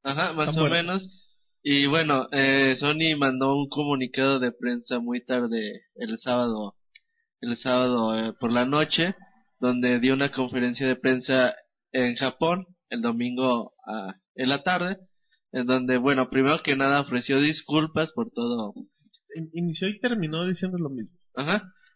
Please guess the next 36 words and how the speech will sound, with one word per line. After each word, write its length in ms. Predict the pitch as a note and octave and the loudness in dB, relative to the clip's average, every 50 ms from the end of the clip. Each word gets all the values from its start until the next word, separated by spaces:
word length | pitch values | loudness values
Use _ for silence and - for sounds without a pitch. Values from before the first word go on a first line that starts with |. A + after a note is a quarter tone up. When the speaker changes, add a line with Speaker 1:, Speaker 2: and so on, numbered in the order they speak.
| _ _ _ - _ _ _ _ _ - - - | _ _ _ -20 _ _ _ _ _ -10 -4 -2
Speaker 1:
Ofreció 400 | C3 B2+ B2 C3+ C3+ B2 C#3 C#3 | 0 0 2 0 0 2 2 2
disculpas 520 | C#3 D3 C#3+ - - C3+ C3 C3 C3+ B2+ - | 2 2 0 0 0 0 0 0 0 -2 -2
por 160 | B2 A2+ - | -4 -4 -2
todos 180 | - B2 C3 | 0 2 2
los 260 | B2+ B2+ A#2 A2+ A2 - | 2 2 2 0 -2 -4
problemas 500 | - - A#2 A2+ A#2 A#2+ A#2+ B2 B2 A#2+ | -4 -2 -2 0 0 0 0 0 -2 -2
que 80 | - C3 | -2 -4
han 100 | B2 B2 | -4 -2
causado. 760 | A#2 C3+ B2+ B2+ B2 - C#3 C#3+ D3 D3 D#3 D#3+ F3 F3 - - - _ _ _ _ _ _ _ _ _ | -2 -2 -2 -2 0 0 0 2 2 4 2 2 0 -2 -6 -14 -20 _ _ _ _ _ _ _ _ _
Explicaron 600 | - C3+ C3 - - C#3 C3+ - D3+ D3+ D#3+ D#3+ | -4 -4 -2 0 0 0 0 0 0 0 0 0
el 100 | D#3+ C#3+ | 0 0
problema, 640 | - B2 C3+ C3 C3 C3 C3 C3 C3+ C#3 C#3+ C#3 C3 - | 2 2 2 4 4 4 2 2 2 0 0 0 0 -2
pues, 120 | C3+ A#2 | -4 -6
más 220 | A#2 C3 C3+ C3 - | -4 -4 -4 -4 -4
o 80 | C#3+ | -6
menos 440 | C3 C3 C3+ C3 B2+ B2+ B2 B2 - | -4 -4 -4 -2 -4 -4 -6 -6 -6
a, 240 | A#2 G2+ F#2 F#2 F#2+ - | -6 -6 -6 -8 -6 -2
a 140 | - A#2 A#2 | -2 0 2
detalle 640 | A#2 A#2+ A#2+ A#2+ - C3+ C3+ C#3 C#3+ C#3 C#3 C#3 | 2 0 0 0 0 0 2 4 4 4 4 4
de 480 | C3 A#2+ A2+ G#2+ G#2+ A2 A2+ A2 A2 - _ _ - - _ _ _ - | 4 2 2 0 0 -2 -2 -4 -6 -10 _ _ -20 -20 _ _ _ -4
lo 160 | B2+ A#2+ A2+ | -4 -2 -2
que 100 | - C3 | -2 -2
ha 60 | C3 | -2
pasado. 600 | B2+ - C3+ C3 B2+ - C#3 C#3+ D3 D3+ C#3+ C#3 - | -2 0 -2 -2 0 0 0 2 2 2 2 0 0
Se 180 | - B2 A#2+ | 0 0 0
portaron 440 | - - B2+ B2 B2 C3 C3+ C#3+ C#3+ | 0 0 -2 0 2 2 2 2 2
bien 220 | C#3+ D3 D3 D3 C#3+ | 0 0 0 0 0
porque, 560 | D3 C#3+ C3 B2+ - - A#2 A2+ A2 G#2+ G#2 A2 | 0 0 0 0 -2 -2 0 0 0 0 0 0
bueno, 280 | B2 B2+ B2+ B2+ A#2 - _ _ _ _ _ _ _ - | 2 2 2 0 -2 -4 _ _ _ _ _ _ _ -4
ellos 320 | - C3 C3 C3+ C#3+ C#3 - | -2 2 2 2 2 2 0
hacen 260 | D3 C3+ - D3+ C#3+ | -2 -2 -2 -4 -4
sus 180 | C3+ C3 B2 - | -4 -4 -6 -4
conferencias 680 | - C3 B2 B2 B2 A#2 B2 B2+ B2+ - C#3+ C#3 - - | -4 -4 -2 -2 0 0 0 -2 -2 -2 -4 -4 -2 -4
en, 180 | A#2+ G#2+ - - | -6 -6 -6 -8
en 160 | - B2+ B2 | -6 -6 -4
japonés, 600 | B2+ B2+ B2 - C3 C3+ C#3 D3+ E3 F3+ F3+ - | -2 -4 -2 0 0 0 2 2 0 0 -2 -8